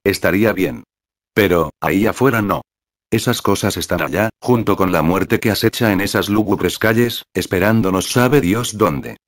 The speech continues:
Sobrevivir es lo más importante que tenemos que hacer. Mientras el nerviosismo me mataba, el chirrido de las rejas de protección nos sorprendió de un momento a otro.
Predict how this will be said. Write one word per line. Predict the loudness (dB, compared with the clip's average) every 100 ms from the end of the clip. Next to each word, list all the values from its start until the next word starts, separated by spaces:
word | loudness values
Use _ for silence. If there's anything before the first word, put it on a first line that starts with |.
| _ _ _ -8
Sobrevivir | 0 2 2 -2 -2 -2 -2
es | -2
lo | -2
más | 0 0 2
importante | 0 0 -2 0 0 0 -2
que | 0
tenemos | 2 2 2 -2
que | 0 -2
hacer. | 0 -2 -4 -12 _ _ _ _ _ _ _
Mientras | 0 0 0 0 0 0
el | -2
nerviosismo | -2 -2 -2 0 0 2 2
me | 2
mataba, | 2 2 2 2 0
el | -2 -2
chirrido | -2 0 0 0
de | 0
las | -2
rejas | 0 0 0 -2
de | 0
protección | 0 0 -2 2 2 4
nos | 2 -4
sorprendió | -2 0 0 0 2 2
de | 4
un | 2 2
momento | 2 2 2 -2
a |
otro. | -2 -8